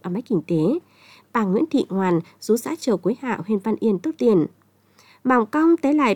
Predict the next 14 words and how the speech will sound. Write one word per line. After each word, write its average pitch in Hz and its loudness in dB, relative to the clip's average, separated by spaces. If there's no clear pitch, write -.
pí 220 4
ma 311 2
nị. 240 6
Hư, 294 4
có 233 2
mi 311 4
khèn 226 2
tang. 320 2
Này 262 2
ý, 269 4
đầy 226 2
đàng 196 2
hơn 294 2
nước, 349 4